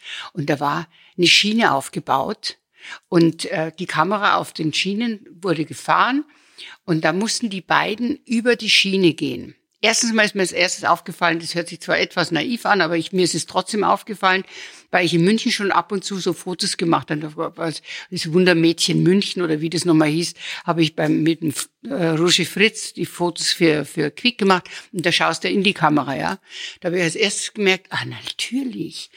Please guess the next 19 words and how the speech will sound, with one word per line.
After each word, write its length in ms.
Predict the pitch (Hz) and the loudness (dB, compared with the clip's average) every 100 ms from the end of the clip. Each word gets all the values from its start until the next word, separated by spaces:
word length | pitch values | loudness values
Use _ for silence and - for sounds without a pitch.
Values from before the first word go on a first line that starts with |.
| - | -8
man 140 | - 165 | -2 0
darf 200 | 147 - | -2 -4
ja 40 | |
gar 140 | 175 175 | 0 2
nicht 140 | 165 | 4
in 60 | 165 | 2
die 60 | |
Kamera 240 | 165 226 254 | 0 -6 -2
schauen, 240 | 185 160 | -2 -2
weil 100 | 165 | -4
dann 180 | 170 170 | -6 -2
schaue 220 | 165 170 | 2 2
ich 120 | - | 0
ja 80 | 180 - - _ _ | -4 -4 -12 _ _
sozusagen 420 | - 196 180 190 | -2 -2 2 2
in 140 | 208 185 | 2 2
den 140 | 180 | 0
Film 240 | 160 190 | 0 -2
rein. 400 | 190 - 392 170 | 0 2 2 2